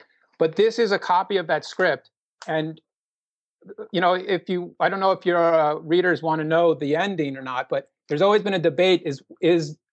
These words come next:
Deckard a replicant or not? In the movie version, I would say no. But in the script version,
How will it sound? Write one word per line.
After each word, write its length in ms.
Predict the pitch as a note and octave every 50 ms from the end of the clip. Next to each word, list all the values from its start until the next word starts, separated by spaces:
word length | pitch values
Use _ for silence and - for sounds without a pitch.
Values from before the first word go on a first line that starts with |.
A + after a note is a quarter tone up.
| - D3
Deckard 460 | - F3 F3 E3+ - E3 D#3+ D3 D#3 -
a 240 | D3 C3 B2 B2 C#3
replicant 500 | C#3+ D#3 F#3 F3 F#3+ E3 - D3+ A#2+ C#3+
or 60 | C3
not? 280 | A2+ A2 G2+ G#2+ - - _ _ _ _ _ _ _ _ _
In 120 | - C3+ D3
the 40 |
movie 320 | D3 D#3+ G3 A#3+ A#3 B3 G#3+
version, 400 | E3+ F3 D#3+ E3 D#3 C3+ E3 D3+
I 100 | D3+ D3
would 120 | D3+ D3
say 160 | - D#3+ C#3
no. 540 | C3+ C#3+ D#3+ F3+ F#3+ D#3+ A2+ G2+ G2+ G#2 - _ _ _ _ _ _ _ _ _
But 120 | - D#3+ D#3+
in 140 | D#3+ D#3+ D#3
the 100 | D#3 D3+
script 580 | - - - - - G3 A#3 C4+ C4 - -
version, 600 | D3+ C#3 C#3 C3+ C3+ B2+ A#2+ C#3 C3 C#3 D#3 D3+